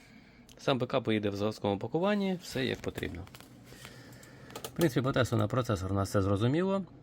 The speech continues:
та на пам'ять все працює гарно. Зараз зробимо ще тест на відеокарту. Відкриваємо програму Furmark, Full H D preset, стрес-тест, поїхали.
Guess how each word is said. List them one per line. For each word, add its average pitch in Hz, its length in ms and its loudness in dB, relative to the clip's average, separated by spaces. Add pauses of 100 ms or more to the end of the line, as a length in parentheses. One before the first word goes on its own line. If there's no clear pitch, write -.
(440)
та 101 120 6
на 95 100 6
пам'ять 165 480 0
все 123 220 2
працює 101 380 -2 (100)
гарно. 92 360 -4 (420)
Зараз 135 240 2
зробимо 104 340 2
ще - 140 -8
тест - 300 -2
на 92 120 -2
відеокарту. 90 640 -4 (240)
Відкриваємо 104 480 0
програму 92 560 -2
Furmark, 170 400 0 (1400)
Full 113 100 4
H 98 120 4
D 104 120 0
preset, 160 440 0
стрес-тест, 104 580 2 (300)
поїхали. 85 500 -6